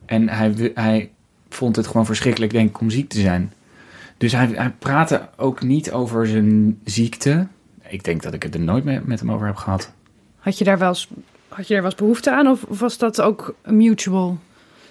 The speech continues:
Speaker 2: dat jij het er ook niet zo over wilde hebben?
Speaker 1: Niet bewust. Ik zou ook niet weten wat we erover hadden moeten zeggen. Het is, ik denk dat het een heel kort gesprek zou zijn geweest. Eh, vervelend, hè? Ja, heel vervelend.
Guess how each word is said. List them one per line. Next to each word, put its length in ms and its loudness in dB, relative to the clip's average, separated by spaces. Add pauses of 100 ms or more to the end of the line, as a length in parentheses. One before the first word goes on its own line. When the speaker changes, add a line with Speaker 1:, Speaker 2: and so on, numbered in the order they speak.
(100)
Speaker 2:
dat 160 -8
jij 80 0
het 100 -2
er 80 -4
ook 140 -2
niet 140 -2
zo 100 -2
over 160 -4
wilde 200 -4
hebben? 360 -4 (1400)
Speaker 1:
Niet 280 -2
bewust. 720 0 (800)
Ik 160 -2
zou 140 0
ook 60 0
niet 100 4
weten 220 2
wat 120 0
we 80 -2
erover 220 0
hadden 180 0
moeten 200 0
zeggen. 380 -4 (1120)
Het 100 -4
is, 140 -4
ik 200 -6
denk 180 2
dat 80 -4
het 140 2
een 60 4
heel 140 2
kort 200 -2
gesprek 380 -6
zou 200 2
zijn 220 4
geweest. 460 0 (1400)
Eh, 460 0 (120)
vervelend, 480 2
hè? 120 4
Ja, 220 4
heel 200 2
vervelend. 520 0